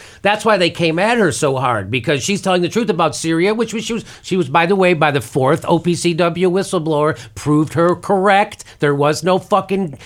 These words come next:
gas attack by Assad on his own people. And by the way, when she went and met with Assad, first of all, she's on the Armed Services Committee and the Foreign Relations Committee, and she met with the opposition too.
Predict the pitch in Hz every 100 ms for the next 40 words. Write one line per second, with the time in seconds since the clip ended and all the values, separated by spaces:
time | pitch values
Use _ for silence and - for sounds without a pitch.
0 | - 156 185 - 190 180 190 190 196 190
1 | 196 190 180 180 180 170 185 190 180 185
2 | 180 180 185 - 208 240 254 262 254 208
3 | - 214 240 196 165 196 254 214 151 120
4 | 135 120 135 - - - 247 226 202 180
5 | 185 226 226 190 196 185 202 185 170 156
6 | - 151 160 156 147 131 156 151 135 139
7 | 151 127 127 156 170 233 233 180 185 -
8 | - 226 233 262 254 240 254 254 247 233
9 | 233 269 233 190 - 311 302